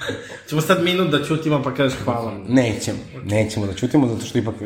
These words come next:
Speaker 2: mislim da nas toliko ljudi ne sluša da možemo,
Speaker 1: Da
Speaker 2: ovaj, baš
Speaker 1: možemo
Speaker 2: toliko da se
Speaker 1: priuštimo
Speaker 2: zamajavamo.
Speaker 1: minut ćutanja.
Speaker 2: Tako je. E, onda posle toga Tunu Bar u Tani, pretpostavljam da i tamo nisi bio.
Speaker 1: Nisam, nisam.
Speaker 2: Devetsto ljudi, znači ceo Beograd je došao da me gleda, moj solistički koncert, a ti ništa.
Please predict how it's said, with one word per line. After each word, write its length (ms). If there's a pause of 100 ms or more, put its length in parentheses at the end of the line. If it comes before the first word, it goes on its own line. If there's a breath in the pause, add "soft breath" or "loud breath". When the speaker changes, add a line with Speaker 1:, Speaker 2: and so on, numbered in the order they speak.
Speaker 2:
mislim 440
da 60
nas 180
toliko 260
ljudi 180
ne 160
sluša 220
da 60
možemo, 280
Speaker 1:
Da 80 (520 loud breath)
Speaker 2:
ovaj, 200
baš 60
Speaker 1:
možemo 160
Speaker 2:
toliko 140
da 100
se 60
Speaker 1:
priuštimo 300
Speaker 2:
zamajavamo. 440
Speaker 1:
minut 320
ćutanja. 380
Speaker 2:
Tako 360
je. 60
E, 60 (1800 loud breath)
onda 260
posle 240
toga 200
Tunu 280
Bar 180
u 80
Tani, 240
pretpostavljam 420
da 60
i 20
tamo 200
nisi 220
bio. 200 (320)
Speaker 1:
Nisam, 560
nisam. 540
Speaker 2:
Devetsto 600
ljudi, 320
znači 280
ceo 280
Beograd 340
je 60
došao 220
da 60
me 80
gleda, 240
moj 160
solistički 500
koncert, 400
a 100
ti 180
ništa. 340